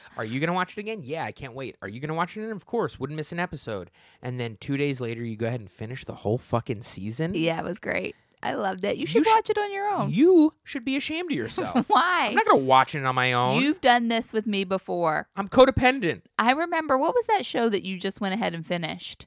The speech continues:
Speaker 1: Never,
Speaker 2: That I was
Speaker 1: nothing.
Speaker 2: upset. No, Nick, there
Speaker 1: Nothing,
Speaker 2: was
Speaker 1: Ash.
Speaker 2: definitely
Speaker 1: Nothing.
Speaker 2: a show that we were watching and you went ahead and finished it and I was upset about it.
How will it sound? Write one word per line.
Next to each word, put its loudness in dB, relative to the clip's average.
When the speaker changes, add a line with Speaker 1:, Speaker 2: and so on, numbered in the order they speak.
Speaker 1:
Never, -2
Speaker 2:
That 4
I 4
was 2
Speaker 1:
nothing. 2
Speaker 2:
upset. -2
No, -2
Nick, -4
there 8
Speaker 1:
Nothing, 4
Speaker 2:
was 4
Speaker 1:
Ash. -4
Speaker 2:
definitely 2
Speaker 1:
Nothing. -4
Speaker 2:
a -4
show 0
that 4
we -2
were -4
watching -2
and -6
you -4
went -4
ahead 0
and -6
finished -6
it -2
and -4
I -4
was -8
upset -8
about -8
it. -14